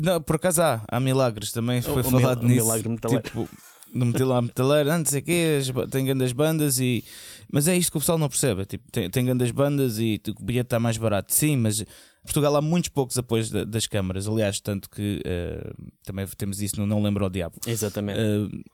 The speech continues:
Speaker 1: eu, eu, o que eu quero dizer com isto é, eu não sei os apoios de nenhuma das partes, ok? Eh, mas sei que provavelmente tem influência, ok? Eh, para trazer certas bandas, né? Para trazer certas, certos nomes,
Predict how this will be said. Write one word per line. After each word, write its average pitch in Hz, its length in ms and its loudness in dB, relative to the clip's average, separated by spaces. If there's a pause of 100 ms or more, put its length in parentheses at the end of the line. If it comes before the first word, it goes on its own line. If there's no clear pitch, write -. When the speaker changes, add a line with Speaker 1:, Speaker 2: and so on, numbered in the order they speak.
(200)
Speaker 1:
eu, 156 480 0
eu, 104 200 0
o - 20 -4
que - 80 -6
eu 151 60 -8
quero 180 140 0
dizer 156 160 0
com 170 100 0
isto 170 140 0
é, 131 100 2
eu 143 120 2
não 156 160 2
sei 156 220 2
os 147 140 0
apoios 143 380 0
de 127 100 -4
nenhuma 143 260 2
das 127 220 0
partes, 117 440 -4
ok? 120 480 -2 (400)
Eh, 123 400 4
mas 143 360 0
sei 196 100 2
que - 100 -16
provavelmente 175 800 0
tem 170 220 2
influência, 143 760 -2
ok? 110 560 -2
Eh, 101 380 -2
para 113 180 -2
trazer 120 480 0
certas 120 540 0
bandas, 123 420 0
né? 101 200 -2
Para 101 180 -4
trazer 101 380 -6
certas, 101 840 -2
certos 120 380 -6
nomes, 123 580 -2